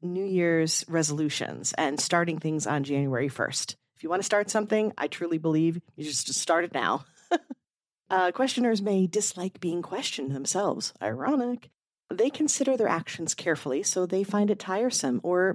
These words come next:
possibly even insulting to be asked to justify their decisions. And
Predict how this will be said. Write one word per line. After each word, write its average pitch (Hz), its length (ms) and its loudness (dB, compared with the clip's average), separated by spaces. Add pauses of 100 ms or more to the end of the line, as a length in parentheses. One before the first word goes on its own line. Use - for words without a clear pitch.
possibly 214 480 0
even 165 300 2
insulting 143 540 -2
to 135 100 -6
be 139 160 -6
asked 127 260 -6
to 143 80 -8
justify - 500 -6
their 98 140 -2
decisions. - 840 -4 (680)
And 202 320 2